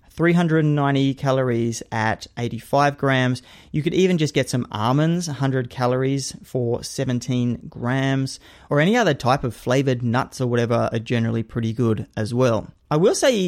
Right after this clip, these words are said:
if you're going to be staying at hotels, things, it seems like you're going to be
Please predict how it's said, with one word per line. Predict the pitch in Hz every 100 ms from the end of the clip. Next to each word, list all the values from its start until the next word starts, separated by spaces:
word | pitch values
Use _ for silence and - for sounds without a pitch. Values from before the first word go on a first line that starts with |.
| -
if | 180 180 185
you're | 180
going | 175 180 196
to |
be | 175
staying | 165 160 151
at | 135
hotels, | 127 139 123
things, | 131 120 127
it | 123
seems | - 170 160
like | 135 131
you're | 127
going | 135 123 123 120
to | -
be | 127 123 117 117 117 117 117 -